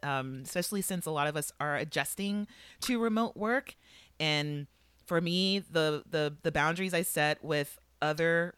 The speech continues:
professional things have been seeping in, and it really has been draining my energy and, um, in really challenging ways. So I don't know. It's just, I'm so glad to be here. I'm just so glad that it's Friday, and I'm,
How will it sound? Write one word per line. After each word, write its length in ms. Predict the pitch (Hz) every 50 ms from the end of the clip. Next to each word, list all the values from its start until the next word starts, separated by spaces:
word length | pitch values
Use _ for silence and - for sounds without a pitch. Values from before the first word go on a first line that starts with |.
| -
professional 480 | - 180 165 - 156 160 - 196 190 190
things 360 | 180 214 202 202 202 202 190
have 140 | 196 160 151
been 140 | 156 147 139
seeping 400 | - - - 156 - 170 156 156
in, 280 | 147 147 156 160 170
and 100 | 160 143
it 100 | 127 107 -
really 200 | 151 156 147 147
has 100 | 147 139
been 120 | - 143
draining 320 | 131 135 131 127 135 135 131
my 100 | 131 127
energy 580 | 120 127 131 131 139 139 135 135 135 135 135 - -
and, 340 | 131 127 123 127 123 123 - -
um, 560 | 127 123 120 113 - - - - - 131 143 - _ _ - - -
in 100 | 190 226
really 200 | 320 359 381 339
challenging 440 | - 247 233 220 202 190 180 170 160
ways. 280 | 143 120 107 - - -
So 440 | - - 190 170 160 151 147 143 - - - - - - - - -
I 100 | 240 262
don't 80 | 311 349
know. 140 | 311 175 123
It's 100 | 151 196
just, 100 | 196 - -
I'm 260 | 180 190 196 190 180 - -
so 180 | - - 233
glad 160 | 254 262 262
to 60 | 254 262
be 140 | 269 294
here. 180 | 262 151 101 -
I'm 60 | - 160
just 180 | 180 180 - -
so 100 | 214 214
glad 320 | 208 208 208 202 202 202
that 100 | - 190
it's 120 | 196 190 -
Friday, 340 | 220 233 226 160 117 117 -
and 80 | 135 143
I'm, 220 | 147 147 143 -